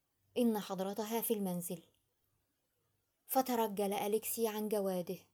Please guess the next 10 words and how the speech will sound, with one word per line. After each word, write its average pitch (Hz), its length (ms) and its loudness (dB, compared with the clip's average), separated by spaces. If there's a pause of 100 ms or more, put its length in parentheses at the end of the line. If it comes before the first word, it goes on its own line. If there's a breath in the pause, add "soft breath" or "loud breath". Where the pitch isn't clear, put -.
(800)
ودفع 247 460 4
مقوده 214 680 0
للخادم، 180 680 -2 (760)
ودخل 226 380 4
المنزل 208 640 2
بدون 220 360 2
أن 214 240 0
يعلم 202 460 0
عن 196 260 -4
قدومه، 196 540 -2